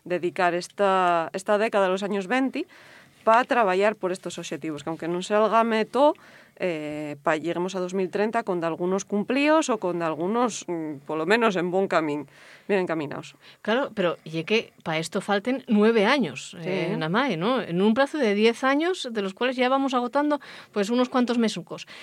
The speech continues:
Speaker 2: Eh, hai, hai de darse priesa, ¿no? Y, y, ¿ye de algo pa traballar a nivel político o a nivel de tos?
Speaker 1: Ye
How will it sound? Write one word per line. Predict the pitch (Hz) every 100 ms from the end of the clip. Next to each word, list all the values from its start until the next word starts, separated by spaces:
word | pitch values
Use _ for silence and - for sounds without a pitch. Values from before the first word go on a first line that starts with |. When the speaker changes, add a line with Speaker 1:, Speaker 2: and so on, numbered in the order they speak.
| 214
Speaker 2:
Eh, | 185 165 -
hai, | 151 165 - -
hai | 165 165
de | 185
darse | 196 180
priesa, | 185 160 135
¿no? | 117 185 190
Y, | 156 135 139 170 156 143
y, | -
¿ye | 190
de | 233
algo | 285 277 240
pa |
traballar | 214 214 196 226 254
a | 214
nivel | 202 226
político | 220 208 262 359 302
o | 254
a | 202
nivel | 196 220 226 196
de | 196
tos? | 123 - - _ - - - -
Speaker 1:
Ye | -